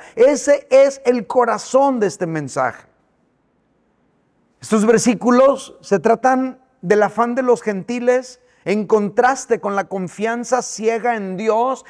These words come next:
que tienen sus discípulos. Estos versículos nos enseñan esta verdad que es muy importante. Los discípulos de Jesús viven libres de afán porque confían en Dios.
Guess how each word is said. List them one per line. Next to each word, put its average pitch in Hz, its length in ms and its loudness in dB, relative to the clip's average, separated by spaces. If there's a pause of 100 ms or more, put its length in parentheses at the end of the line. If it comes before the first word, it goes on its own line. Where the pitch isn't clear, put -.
(140)
que 208 100 2
tienen 226 320 -4
sus 208 220 -4
discípulos. 190 840 -6 (1040)
Estos 196 240 0
versículos 226 560 2
nos 180 160 -2
enseñan 196 500 -2
esta 196 280 0
verdad 170 520 0
que 185 80 -6
es 170 60 -4
muy 175 160 -6
importante. 170 840 -8 (340)
Los 156 240 2
discípulos 240 840 -2
de 226 80 -2
Jesús 170 800 -4 (260)
viven 196 360 -2
libres 214 360 2
de 180 80 2
afán 165 680 -4 (360)
porque 160 300 -4
confían 202 760 -8
en 170 400 -8
Dios. 113 500 -14